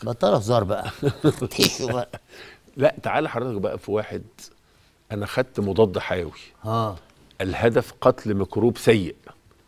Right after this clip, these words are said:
Speaker 1: مم.
Speaker 2: طب ما أنا هقتل البكتيريا اللي بتعمل لي بي اتناشر.
Speaker 1: بي اتناشر.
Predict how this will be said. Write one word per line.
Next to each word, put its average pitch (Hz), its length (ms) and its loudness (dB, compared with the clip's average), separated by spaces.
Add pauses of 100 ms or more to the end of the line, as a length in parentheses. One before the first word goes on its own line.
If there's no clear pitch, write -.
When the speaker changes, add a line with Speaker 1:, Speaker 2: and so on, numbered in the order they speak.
Speaker 1:
مم. 101 260 -8 (240)
Speaker 2:
طب 80 180 -8
ما 90 60 -6
أنا 87 120 -10
هقتل - 460 -2
البكتيريا 92 840 -4
اللي 82 180 -8
بتعمل 87 360 -4
لي 92 120 -4
بي 87 80 -4
اتناشر. 98 220 -6
Speaker 1:
بي 117 160 -6
اتناشر. 113 260 -6